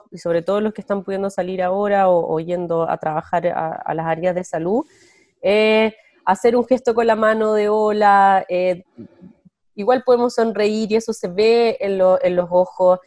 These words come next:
darnos un tiempo de mirarnos a los ojos y escucharnos, así como, "Hola, ¿cómo estás?", no pasar así sin mirarnos,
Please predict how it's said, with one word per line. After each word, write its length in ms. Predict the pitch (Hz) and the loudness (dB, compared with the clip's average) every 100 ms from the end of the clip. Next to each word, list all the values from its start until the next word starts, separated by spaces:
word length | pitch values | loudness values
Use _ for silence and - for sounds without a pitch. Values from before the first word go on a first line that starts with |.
| _ _ _ | _ _ _
darnos 340 | 165 208 226 | -2 0 2
un 140 | 226 208 | 2 0
tiempo 320 | 214 220 233 | 0 0 2
de 100 | 226 | 2
mirarnos 460 | 208 190 208 226 254 | 0 0 2 2 0
a 80 | |
los 160 | 226 233 | 0 2
ojos 400 | 226 226 240 247 202 | 0 2 0 0 -2
y 140 | 190 | -4
escucharnos, 580 | 185 - 170 165 226 180 | -4 -6 -10 0 0 0
así 120 | 170 | -6
como, 220 | 175 165 - | -6 -6 -4
"Hola, 340 | 208 220 220 | -4 -2 -2
¿cómo 240 | 214 202 | -2 -6
estás?", 580 | 208 _ 214 208 226 - - | -6 _ 0 0 0 -6 -8
no 180 | 190 196 | -6 -2
pasar 380 | 208 - 214 | -4 0 0
así 220 | 214 - 214 | 0 -4 -10
sin 260 | - 202 | -8 -10
mirarnos, 580 | 196 202 208 208 208 214 | -4 0 0 0 -2 -4